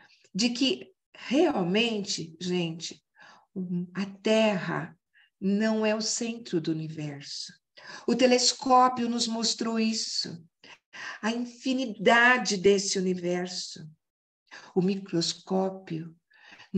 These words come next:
veio nos mostrar a infinidade mínima, minúscula, dos pequenos mundos. E o que é mais lindo, todos regidos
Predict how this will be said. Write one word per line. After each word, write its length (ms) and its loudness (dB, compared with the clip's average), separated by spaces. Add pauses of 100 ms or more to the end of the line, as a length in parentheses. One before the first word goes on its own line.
(380)
veio 320 4
nos 240 0
mostrar 840 0 (760)
a 80 0 (140)
infinidade 1120 -2 (540)
mínima, 1300 0 (720)
minúscula, 1120 0 (1400)
dos 220 -4
pequenos 580 0
mundos. 800 -6 (420)
E 80 4
o 60 -2
que 100 0
é 40 2
mais 340 0
lindo, 1080 2 (1300)
todos 840 0
regidos 1000 -2